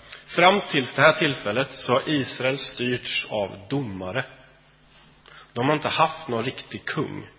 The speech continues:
Utan när det har dykt upp ett problem som man behöver ledarskap, då har Gud liksom valt ut en person, gett han liksom kraften att leda folket. Och sen när krisen är över,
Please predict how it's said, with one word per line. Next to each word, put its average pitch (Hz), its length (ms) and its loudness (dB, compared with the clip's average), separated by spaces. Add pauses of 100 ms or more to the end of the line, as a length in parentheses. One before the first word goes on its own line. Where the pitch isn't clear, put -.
(400)
Utan 131 380 2 (280)
när 170 300 8
det 185 60 6
har 180 80 6
dykt 165 220 2
upp 123 180 0
ett 123 120 -4
problem 151 680 2
som - 160 -4
man 123 100 0
behöver 110 680 0
ledarskap, 113 840 0 (320)
då 135 80 -2
har 147 80 4
Gud 147 220 4
liksom 120 360 0
valt 123 240 0
ut 160 240 0
en 110 140 -2
person, 120 600 0 (560)
gett 139 340 0
han 107 260 2
liksom 101 520 -4 (200)
kraften 117 540 0
att 104 180 -8
leda 107 360 -2
folket. - 540 -6 (460)
Och 117 120 -4
sen 135 140 4
när - 320 -2
krisen 120 420 2
är 160 240 2
över, 110 320 -2